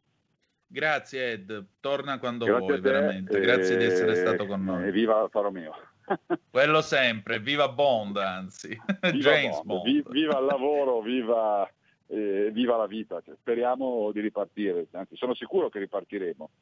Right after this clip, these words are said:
Speaker 2: per cui lottiamo e vediamo. Grazie mille,
Speaker 1: Grazie.
Speaker 2: un saluto a tutti gli ascoltatori e,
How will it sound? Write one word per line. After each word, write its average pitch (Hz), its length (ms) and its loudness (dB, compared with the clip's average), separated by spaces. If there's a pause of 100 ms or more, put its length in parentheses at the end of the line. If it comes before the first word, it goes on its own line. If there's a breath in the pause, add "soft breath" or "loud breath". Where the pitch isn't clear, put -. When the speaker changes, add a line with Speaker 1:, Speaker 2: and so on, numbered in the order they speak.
(340)
Speaker 2:
per 101 140 -6
cui 104 540 -2
lottiamo 117 640 -2
e 117 40 -4
vediamo. 76 420 -8 (580)
Grazie 127 340 -2
mille, 143 120 0
Speaker 1:
Grazie. 131 200 4
Speaker 2:
un 98 60 -4
saluto 127 320 -4
a - 20 -2
tutti 127 240 -10
gli 123 60 -4
ascoltatori 131 800 -4
e, 95 500 -2